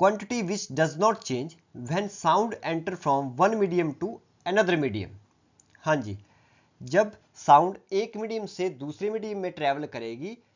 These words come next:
तो उसमें कौन सी क्वांटिटी जो है चेंज नहीं होगी? हाँ जी, ऑप्शन दिए गए हैं, फर्स्ट ऑप्शन है वेवलेंथ, सेकंड ऑप्शन है स्पीड, थर्ड ऑप्शन है फ्रीक्वेंसी। तो इसका राइट ऑप्शन रहेगा आपके पास ऑप्शन सी,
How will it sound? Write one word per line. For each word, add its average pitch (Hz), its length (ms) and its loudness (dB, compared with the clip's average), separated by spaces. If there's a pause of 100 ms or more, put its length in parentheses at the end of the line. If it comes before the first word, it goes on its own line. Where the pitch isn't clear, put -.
(160)
तो 175 80 -4
उसमें 208 340 -8
कौन 190 280 -2
सी 220 140 -8
क्वांटिटी 170 400 -4
जो 147 120 -4
है 190 300 -4 (240)
चेंज 208 320 0
नहीं 175 260 -2
होगी? 104 360 -12 (220)
हाँ 127 100 -8
जी, 143 200 -10
ऑप्शन 160 340 -2
दिए 190 160 0
गए 185 140 -2
हैं, 196 120 -2
फर्स्ट 170 320 -4
ऑप्शन 180 260 -6
है 156 60 -4
वेवलेंथ, 143 460 -4 (520)
सेकंड 208 300 -2
ऑप्शन 208 320 -4
है 165 320 -4 (340)
स्पीड, 180 460 -4 (380)
थर्ड 196 160 2
ऑप्शन 190 300 -2
है 220 280 -6 (180)
फ्रीक्वेंसी। 180 600 -2 (840)
तो 160 60 -4
इसका 160 240 0
राइट 196 300 4
ऑप्शन 208 280 -2
रहेगा 151 500 -2 (260)
आपके 151 240 -2
पास 175 260 -4
ऑप्शन 170 360 -8
सी, 180 400 -8